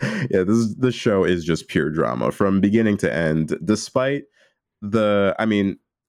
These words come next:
in, I guess, in addition to the scares, because there are some scary episodes, there are some tense episodes, but, like, the emotional drama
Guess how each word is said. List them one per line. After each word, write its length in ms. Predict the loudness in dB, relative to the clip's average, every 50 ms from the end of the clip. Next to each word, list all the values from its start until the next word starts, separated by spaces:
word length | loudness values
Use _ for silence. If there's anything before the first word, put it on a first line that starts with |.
| _ _ -2
in, 220 | 0 0 0 0
I 160 | 0 -2 -2
guess, 240 | 0 0 -2 -2 -2
in 160 | 0 2 2
addition 640 | 2 2 2 0 0 2 2 2 2 2 2 0 0
to 320 | 0 2 4 6 6 4
the 120 | 4 2 2
scares, 440 | 0 0 0 2 2 2 2 0 0
because 200 | 0 -2 0 2
there 140 | 2 2
are 80 | 2 0
some 180 | 0 0 -2 -2
scary 400 | -2 -2 -2 0 0 2 2 2
episodes, 460 | 0 0 -2 0 2 2 2 2 2
there 140 | 2 2 2
are 40 |
some 160 | 0 0 -4 -4
tense 280 | -4 -4 -4 -4 -2 0
episodes, 560 | -2 0 0 0 0 2 2 2 2 0 0
but, 200 | -2 -2 -2 0
like, 260 | 0 -2 -2 -4 _ -20 -20 _ _ _
the 120 | -2 -2 -2
emotional 520 | 0 0 0 0 0 0 2 2 2 2
drama 680 | 2 2 2 2 2 2 2 2 2 2 2 0 -2